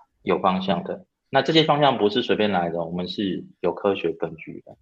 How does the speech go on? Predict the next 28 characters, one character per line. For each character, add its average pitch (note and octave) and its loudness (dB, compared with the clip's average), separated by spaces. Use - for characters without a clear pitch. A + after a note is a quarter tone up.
哦， F2+ -4
是 A2 0
有 F2+ 4
研 E2+ -2
究 F#2 0
方 D#2+ -10
法， - -20
哦， F2 -2
所 B2+ 6
以 B2+ 8
它 B2+ 4
就 B2 4
是 A#2+ 4
一 A2+ 4
个 G#2+ 4
比 F2+ -2
较 G2+ 4
有 F2+ 2
系 G#2 0
统 F2+ -2
性 F2+ -6
的、 E2 -6
有 F2 -2
科 G2 -2
学 F2+ 0
理 D#2+ -6
据 F#2 -4
的， - -10